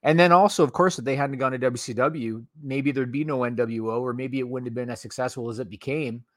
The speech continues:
Like, so many things happen as a result of that decision.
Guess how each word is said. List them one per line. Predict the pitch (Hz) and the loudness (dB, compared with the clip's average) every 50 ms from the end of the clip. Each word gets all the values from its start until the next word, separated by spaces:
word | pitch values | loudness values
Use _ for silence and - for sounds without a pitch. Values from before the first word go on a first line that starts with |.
| _ _ _ _ _ _ _ _ _ _ _ _ _ _ - | _ _ _ _ _ _ _ _ _ _ _ _ _ _ -2
Like, | 156 156 143 120 - _ _ _ _ _ _ _ _ _ _ _ _ _ _ _ _ _ _ - | 2 2 2 2 0 _ _ _ _ _ _ _ _ _ _ _ _ _ _ _ _ _ _ -12
so | - - - 262 254 233 220 | -4 4 8 8 10 8 8
many | 196 190 165 147 | 2 0 -2 -4
things | 131 - 170 147 143 - | -4 -4 -4 -4 -2 -2
happen | - 147 151 156 160 - - 147 127 | 0 2 2 2 2 0 -4 -6 -6
as | 120 120 120 | -4 -6 -6
a | 113 | -4
result | 113 117 117 107 104 123 120 123 - - | -4 -4 -4 -2 0 0 0 0 0 -4
of | 110 | -4
that | 101 117 123 127 - | -2 -2 -2 -4 -4
decision. | - - - - 127 135 127 123 110 95 110 | -8 -12 -6 -4 -2 -2 -4 -4 -8 -12 -14